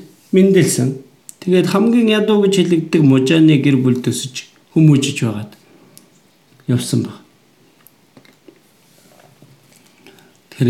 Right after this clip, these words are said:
Илч Паул жигсэн харах юм бол үнэхээр зүдэл зүтгэл дарамт, байнгын нойр дутал, үйлдэл цалдал, цангал, тийм ээ. Үргэлжийн мацаг нойрол, нүцгэрэл,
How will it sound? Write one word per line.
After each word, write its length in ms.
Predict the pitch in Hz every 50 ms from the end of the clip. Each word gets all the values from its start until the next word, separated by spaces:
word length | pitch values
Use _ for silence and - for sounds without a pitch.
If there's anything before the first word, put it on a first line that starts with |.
| 131 143
Илч 140 | 143 143 - - -
Паул 380 | - 180 175 175 170 170 160 156
жигсэн 400 | 160 151 156 - - 165 156 139
харах 240 | 143 131 127 - 147
юм 140 | 139 139 135
бол 140 | 139 135 120
үнэхээр 680 | 123 127 123 127 123 123 - 160 143 113 - - - - - _ _ _ _ _ _ _ _ _ _ _ _ - -
зүдэл 300 | 156 151 143 165 160 143
зүтгэл 340 | 135 - - - 165 139 -
дарамт, 400 | - 143 139 143 151 147 139 - 135
байнгын 420 | 151 151 151 151 147 143 156 139
нойр 300 | 127 135 147 156 156 156
дутал, 360 | 156 147 - - - 151 156 151
үйлдэл 300 | 147 - - 151 139 -
цалдал, 1080 | - 151 147 139 135 139 - - 135 123 123 143 - - - 185 175 165 156 147 143 -
цангал, 420 | - 156 156 160 147 139 123 - -
тийм 260 | - - 113 117 127
ээ. 80 | 151 185 - - - - - _ _ -
Үргэлжийн 600 | 208 226 233 226 254 240 247 - 247 247 214 196
мацаг 320 | 165 147 - - 185 160
нойрол, 480 | 156 147 147 147 147 151 151 135 120 - - - - _ _ _ _ _ _ _ - - - - - - - _ _ _ _ -
нүцгэрэл, 680 | 151 147 139 - - 240 220 220 180 135 - - -